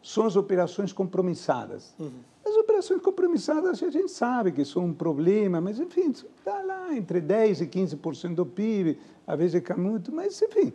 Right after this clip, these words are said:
Speaker 1: dá pra levar o, o, o barco, tá? Então, eh, o que o, o Caputo, o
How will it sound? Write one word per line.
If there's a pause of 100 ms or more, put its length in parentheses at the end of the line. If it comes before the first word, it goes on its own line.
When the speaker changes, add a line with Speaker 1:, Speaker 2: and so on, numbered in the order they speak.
(760)
Speaker 1:
dá
pra
levar
o,
o,
o
barco,
tá? (580)
Então,
eh,
o
que (320)
o,
o
Caputo, (120)
o